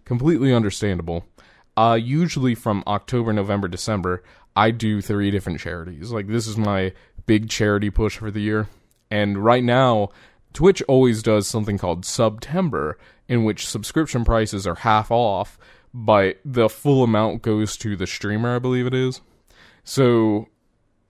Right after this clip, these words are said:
basically, every streamer pushes for subs because, you know, it's a good ti-, it makes for a great opportunity for, to connect with the community and to build out your community and basically pledge your,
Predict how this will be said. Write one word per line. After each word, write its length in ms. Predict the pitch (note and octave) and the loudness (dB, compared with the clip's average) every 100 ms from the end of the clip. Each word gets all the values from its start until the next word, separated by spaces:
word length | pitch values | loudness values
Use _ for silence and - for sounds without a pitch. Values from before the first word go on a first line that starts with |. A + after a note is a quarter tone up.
| _ _ _ - C3 | _ _ _ -14 0
basically, 880 | D#3 G#3 G3 - C3+ B2 G#2+ G2+ - _ _ - | 2 2 0 -2 0 0 2 -2 -4 _ _ 0
every 440 | B2+ C#3 D3 C3 | 0 2 2 2
streamer 560 | - - B2 B2 A2+ G2+ | 0 -4 0 2 2 -2
pushes 560 | - C#3 C#3 A#2 G#2 | -4 0 0 -2 -6
for 180 | - F#2 | -6 -8
subs 580 | - F2+ C#2 D2+ - - _ - _ _ _ _ | -6 -6 -8 -10 -16 -20 _ -20 _ _ _ _
because, 680 | A2+ G#2+ G#2 F#2+ F#2 F2+ - | -4 2 2 2 -2 -4 -4
you 100 | G2 | -2
know, 160 | F#2 | 0
it's 120 | F#2 G#2+ | -2 0
a 40 | |
good 220 | A#2+ A#2+ | 2 2
ti-, 100 | C3+ - | 0 -2
it 100 | C#3 | 2
makes 420 | D#3 E3+ - - - | 4 2 -2 -10 -12
for 200 | C3 C3+ | -2 -2
a 80 | A#2 | 0
great 240 | A#2 A2 | 0 2
opportunity 640 | A2 G#2 G2+ - F#2+ F#2 F2+ | 2 0 -2 -6 -4 -4 -6
for, 340 | - F#2+ F#2 - | -4 -4 -4 -6
to 100 | - | -12
connect 360 | G2 G2+ G2+ - | -4 -2 -2 -6
with 80 | G2+ | -8
the 60 | |
community 640 | G2+ F#2+ F#2 F#2 F#2 F2+ - - _ | -4 -4 -2 -4 -6 -8 -10 -20 _
and 200 | F2+ G2 | -6 -6
to 180 | F#2 G2 | -4 -6
build 320 | F2 G#2+ G#2+ | -2 0 2
out 180 | G2 F#2+ | 2 0
your 100 | F#2 | -2
community 540 | F#2+ F#2 F#2+ F#2+ F#2+ F#2 | -4 -2 -2 -2 -2 -4
and 180 | F#2 | -4
basically 440 | G2 A#2+ - A2+ G2+ | -4 -4 -4 -4 -4
pledge 400 | - G#2 G#2 G#2 | -2 -2 -2 -2
your, 320 | G2 F#2 | -2 -2